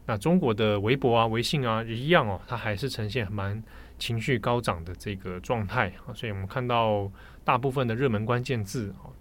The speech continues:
都是跟中国、台湾有关。那比如说，都会出现很多口号嘛，啊，像是实现祖国统一的决心坚如磐石，那还有出现一个 hashtag 啊，就是台湾的事，十四亿中国人民说了算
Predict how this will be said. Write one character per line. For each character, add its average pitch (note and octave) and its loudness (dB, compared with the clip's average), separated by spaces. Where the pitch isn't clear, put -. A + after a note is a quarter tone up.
都 A#2 -4
是 - -6
跟 G2+ -2
中 G3 6
国、 G#2 2
台 G#2 2
湾 A#2 4
有 F#2 -4
关。 A#2 2
那 B2+ 2
比 A2+ 4
如 C3+ 6
说， D3+ 8
都 D3 6
会 C#3 8
出 B2+ -2
现 B2 2
很 G2 0
多 A2 -2
口 G2+ -2
号 B2 0
嘛， F2+ -6
啊， G#2+ -10
像 A#2+ -4
是 G#2 -2
实 B2 -2
现 C#3 4
祖 A2 -2
国 B2 4
统 A2 0
一 C3 0
的 C3 4
决 A2 0
心 C#3 0
坚 D#3 4
如 A2+ 0
磐 G#2 0
石， A#2 -2
那 G#2 2
还 A2 4
有 A#2 8
出 A#2 0
现 A#2+ 2
一 G#2+ 2
个 G#2 -2
hashtag G2+ 0
啊， F2+ -8
就 G#2 -4
是 F#2+ -6
台 C#3 4
湾 F3+ 10
的 D#3+ 8
事， B2 2
十 - 0
四 - 0
亿 D#3 2
中 C3+ 2
国 A2 4
人 G2 2
民 G2+ 0
说 A2 -2
了 G2 -2
算 G#2+ 2